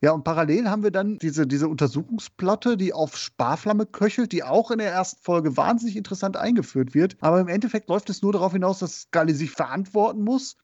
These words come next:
und alle sitzen da und so, „Ja, was ist eigentlich mit Mulder? Wann kommt denn Mulder?“ Der taucht dann am Ende wie so ein Deus Ex Machina einfach auf. Wie er das gemacht hat, aus Russland zu entkommen,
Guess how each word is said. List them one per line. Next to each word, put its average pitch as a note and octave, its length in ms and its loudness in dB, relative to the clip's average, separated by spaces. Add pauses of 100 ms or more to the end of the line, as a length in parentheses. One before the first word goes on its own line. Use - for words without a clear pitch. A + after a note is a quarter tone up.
und F3 360 -2 (120)
alle F3 200 4
sitzen F#3 320 -6
da G3+ 60 0
und G3 140 -2
so, F3+ 100 -2
„Ja, F3 140 4
was G3 100 0
ist G#3 60 -4
eigentlich G3+ 220 -2
mit F#3 120 -2
Mulder? D#3+ 380 2
Wann F3+ 140 0
kommt G#3 220 -4
denn F3 100 -2
Mulder?“ D3+ 400 0 (140)
Der E3+ 180 -2
taucht G#3+ 300 0
dann G3 100 -2
am D#3 100 -6
Ende G3+ 340 2
wie E3+ 80 -2
so E3 100 -4
ein C#3+ 80 -4
Deus F3 260 2
Ex E3+ 240 -10
Machina E3 440 -2
einfach D#3 300 -4
auf. A#2+ 600 -6
Wie D#3 180 4
er G#3+ 80 6
das E3+ 200 2
gemacht D#3+ 520 -2
hat, - 380 -8
aus B2+ 240 -6
Russland D3 380 -2
zu C#3 100 -2
entkommen, G#2+ 560 -2